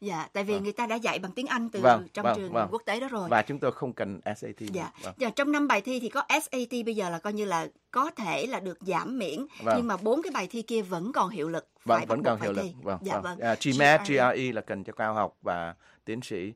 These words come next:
Speaker 2: và,
Speaker 1: À,
Speaker 2: à, TOEFL và I E L T S
Speaker 1: I E L T S,
Speaker 2: vâng, vâng.
Speaker 1: Dạ, ngay lúc này, dạ, câu hỏi tiếp theo của bạn, à, Nguyễn Đức Tiến. Mỹ có nhận học sinh qua học cao đẳng hay không? Cao đẳng.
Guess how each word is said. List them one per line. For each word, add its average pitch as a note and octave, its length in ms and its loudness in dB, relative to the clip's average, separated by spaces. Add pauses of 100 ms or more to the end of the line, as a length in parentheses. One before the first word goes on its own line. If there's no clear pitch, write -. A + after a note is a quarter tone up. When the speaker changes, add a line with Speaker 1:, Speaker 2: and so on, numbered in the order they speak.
(360)
Speaker 2:
và, F#2+ 360 2
Speaker 1:
À, - 100 -4
Speaker 2:
à, F2+ 360 -2 (180)
TOEFL B2 420 -2
và G2 320 -2
I A2 80 -6
E G2+ 120 -2
L - 20 -6
T F#2 60 -12
S - 20 -8
Speaker 1:
I G#2 60 -6
E D#2 100 0
L A#2 60 2
T A#2 40 -4
S, G2+ 800 -4
Speaker 2:
vâng, F#2 160 -4 (100)
vâng. G2 140 -6
Speaker 1:
Dạ, E3+ 220 2
ngay B3+ 160 0
lúc F4+ 160 -4
này, G#3+ 260 0
dạ, F3 140 2
câu A3+ 140 -4
hỏi F#3+ 200 0
tiếp D4 260 -6
theo A3+ 260 0
của F3+ 220 -2
bạn, E3+ 380 4
à, E3+ 220 4 (260)
Nguyễn G3 140 0
Đức C4+ 160 0
Tiến. B3+ 220 6 (460)
Mỹ G#3 220 4
có D#4 140 -6
nhận A3 260 -2
học A3 200 -6
sinh A#3+ 340 0 (140)
qua B3 200 4
học A3+ 240 0
cao A#3+ 120 -4
đẳng F3+ 160 0
hay C4+ 100 -8
không? B3+ 180 -12 (1500)
Cao A#3 160 0
đẳng. G3+ 280 -4